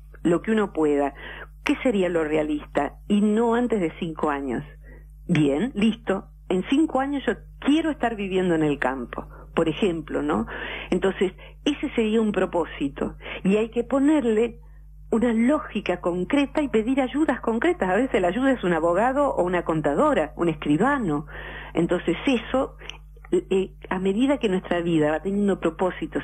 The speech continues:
y los vamos cumpliendo, esa voz de adentro nos va haciendo felices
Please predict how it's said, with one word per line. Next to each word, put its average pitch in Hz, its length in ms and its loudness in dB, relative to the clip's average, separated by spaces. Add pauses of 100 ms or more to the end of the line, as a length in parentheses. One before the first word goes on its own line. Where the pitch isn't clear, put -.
y - 40 2
los 151 120 4
vamos 202 260 0
cumpliendo, 151 760 0 (560)
esa 214 280 0
voz 214 200 -2
de 208 120 2
adentro 151 580 2 (560)
nos 202 240 2
va 214 60 4
haciendo 208 380 0
felices 147 440 0